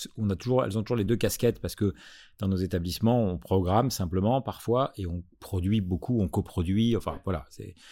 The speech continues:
c'est un mix de tout ça. Euh, donc ça me permet aussi, d'ailleurs, c'est un, c'est un lien, euh, entre moi également et effectivement, euh, les artistes. Euh,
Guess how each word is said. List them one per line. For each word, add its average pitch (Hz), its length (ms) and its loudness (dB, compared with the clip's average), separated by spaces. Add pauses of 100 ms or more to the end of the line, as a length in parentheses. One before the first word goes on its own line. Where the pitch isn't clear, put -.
(200)
c'est - 140 -10
un 95 40 0
mix 104 160 2
de 98 120 0
tout - 120 -6
ça. 147 260 0 (600)
Euh, 107 340 6
donc 110 240 0
ça 107 160 2
me 101 140 6
permet 113 280 6
aussi, 113 540 2
d'ailleurs, 107 380 4
c'est - 180 -4
un, 90 300 0
c'est 101 180 -6
un 87 120 2
lien, 113 420 4 (240)
euh, - 180 -8 (220)
entre 95 440 0 (300)
moi 110 420 4
également 123 480 -2
et 107 180 -2
effectivement, 104 640 0
euh, 92 180 0
les 107 160 0
artistes. - 400 -4 (580)
Euh, 95 1000 2